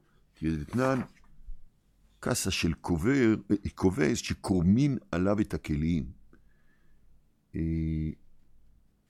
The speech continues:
טוב, תשמור את זה להמשך. בוא נתרכז רק בהתחלה, שזה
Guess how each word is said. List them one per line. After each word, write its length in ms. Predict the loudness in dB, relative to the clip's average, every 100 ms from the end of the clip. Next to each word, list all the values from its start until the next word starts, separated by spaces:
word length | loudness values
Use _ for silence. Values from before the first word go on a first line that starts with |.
| _ _ _ _ 0
טוב, 200 | 0 0 -8 -20 -20 _ _ _ _ -20 -20 _ _ _ _
תשמור 320 | -20 -6 -2 0
את 60 |
זה 100 | 2
להמשך. 580 | 2 0 -2 -8 -8 -16 _ _ _ _ _ _ _ _ _ -4
בוא 120 | 0
נתרכז 460 | 2 0 0 0 0
רק 120 | -2
בהתחלה, 480 | -2 -6 -6 -6 -8 -10 _ _ _ -20
שזה 480 | -16 -12 -4 -2